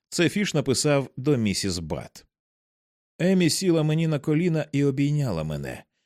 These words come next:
Я зважився з'їсти її. Написано Шнобелю Сент-Пір. То що ж тут дивного, що він погрожує спалити поліцейський відділок Френч Лендінга дотла?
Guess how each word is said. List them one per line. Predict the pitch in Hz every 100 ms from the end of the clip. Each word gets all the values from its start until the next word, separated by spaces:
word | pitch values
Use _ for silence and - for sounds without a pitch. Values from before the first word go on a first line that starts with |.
| _ -
Я | - 123
зважився | 147 147 131 127 151
з'їсти | 110 143 175 - -
її. | 80 69 65 60 - _ _ _ _ -
Написано | 185 151 160 147 131 117
Шнобелю | - 131 143 123 117
Сент-Пір. | - 123 101 - 165 98 64 _ _ _ _ -
То | 160 143
що | - 180
ж | 160 -
тут | 180
дивного, | 165 196 104 90 98
що | - 104
він | 135
погрожує | 123 95 110 131 117 110
спалити | - 92 117 127
поліцейський | 107 107 98 120 104 98 82
відділок | 101 120 123 120 -
Френч | 101 113 107
Лендінга | 98 101 107 117 113 117
дотла? | 110 139 - 80 -